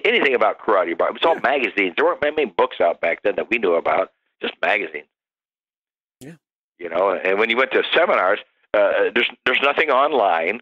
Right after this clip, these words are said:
Speaker 1: There was no online. I grew up without computers. Okay, we had payphones. Okay, uh, uh, you would, uh, be at a karate tournament, then as you'd leave, people would hand you flyers. There's a seminar coming up in six months, and Soki Balarjian and,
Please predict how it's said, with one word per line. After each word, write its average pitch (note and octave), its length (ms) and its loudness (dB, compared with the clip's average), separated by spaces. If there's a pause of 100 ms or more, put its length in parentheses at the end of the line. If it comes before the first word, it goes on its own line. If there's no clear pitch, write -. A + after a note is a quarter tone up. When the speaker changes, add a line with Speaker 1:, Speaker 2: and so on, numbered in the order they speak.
(140)
Speaker 1:
There G#2 80 0
was C3+ 200 2
no A2 160 2
online. F2 520 2
I A2+ 80 0
grew B2 240 0
up C#3+ 100 -4
without G#2 240 0
computers. F2 640 0
Okay, E2 220 -2
we A#2 160 0
had G2+ 160 -4
payphones. E2 520 -4
Okay, D#2+ 220 -4 (540)
uh, F2+ 320 0 (300)
uh, D#2+ 100 -2
you A#2 260 0
would, G#2 280 0
uh, F2 720 2
be B2 160 2
at G#2+ 60 2
a F#2+ 40 0
karate B2 380 0
tournament, A#2+ 400 0
then G2 160 -2
as F#2 240 -2
you'd F#2+ 220 -2
leave, B2 160 -2
people A2+ 240 -2
would F#2 160 -4
hand A2+ 180 0
you F#2+ 80 0 (140)
flyers. A2+ 480 2 (160)
There's E2+ 120 -6
a - 220 -10
seminar A2+ 320 0
coming A2 340 -2
up A2 220 -2
in F2+ 140 -4 (100)
six A2 260 -2
months, A2 300 0
and F2 180 -2 (440)
Soki A#2 340 0
Balarjian G#2 640 2
and, F2+ 100 -6